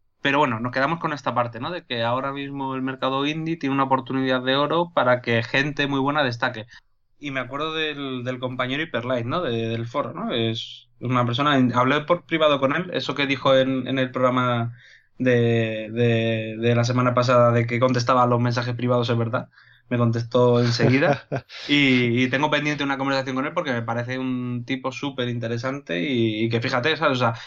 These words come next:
Speaker 1: el tipo de perfil que tiene, que si no estuviéramos en este momento, a lo mejor no se habría metido con Unreal. Y fíjate lo que, lo que está haciendo, ¿no? Que nos está dejando a todos flipados.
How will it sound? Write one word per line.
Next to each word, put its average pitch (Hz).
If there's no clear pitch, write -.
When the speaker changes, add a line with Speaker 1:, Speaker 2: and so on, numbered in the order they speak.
Speaker 1:
el 120
tipo 151
de 151
perfil 135
que 139
tiene, 160
que 120
si 120
no 131
estuviéramos 147
en 143
este 143
momento, 156
a 151
lo 151
mejor 143
no 151
se 151
habría 143
metido 131
con 123
Unreal. 165
Y 123
fíjate 120
lo 120
que, 117
lo 117
que 117
está 117
haciendo, 139
¿no? 180
Que -
nos 127
está 117
dejando 120
a 117
todos 113
flipados. 117